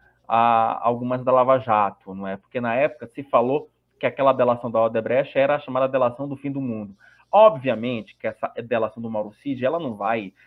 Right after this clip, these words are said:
revelar um esquema de corrupção como o da Odebrecht, né? Isso não tem, não tem o menor cabimento.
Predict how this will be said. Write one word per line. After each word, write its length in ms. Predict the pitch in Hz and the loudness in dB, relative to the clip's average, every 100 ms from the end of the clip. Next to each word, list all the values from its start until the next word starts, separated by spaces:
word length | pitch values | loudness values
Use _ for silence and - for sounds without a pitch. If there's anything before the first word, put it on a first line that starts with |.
| _ | _
revelar 360 | 113 110 113 | -6 -2 -2
um 100 | 120 | -2
esquema 500 | 120 _ _ 117 107 | -4 _ _ -6 -6
de 80 | 104 | -8
corrupção 640 | - 113 - _ 107 104 - _ _ _ | -10 -10 -10 _ -10 -10 -14 _ _ _
como 200 | - 113 | -8 -6
o 60 | 120 | 0
da 100 | 110 | 2
Odebrecht, 600 | 113 117 95 98 - - | 2 2 -4 -8 -12 -16
né? 120 | 98 | -14
Isso 220 | 104 117 139 | -14 -12 -10
não 120 | 120 | -10
tem, 300 | - 110 95 | -8 -10 -10
não 180 | 101 110 | -12 -10
tem 140 | 120 | -8
o 40 | 113 | -6
menor 160 | 117 | -4
cabimento. 480 | 120 135 110 90 - | -2 -2 -4 -8 -12